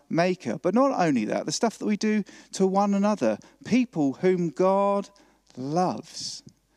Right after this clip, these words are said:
just like he loves you. And actually, when you do stuff to hurt yourself, as some people watching this do, you're hurting somebody whom God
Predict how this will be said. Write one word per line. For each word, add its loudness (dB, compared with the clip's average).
just -6
like -2
he -4
loves -2
you. 2
And 2
actually, -2
when 0
you -2
do -2
stuff -4
to -6
hurt 0
yourself, -6
as -8
some -4
people -2
watching -4
this -4
do, -4
you're -8
hurting -2
somebody -2
whom -8
God -2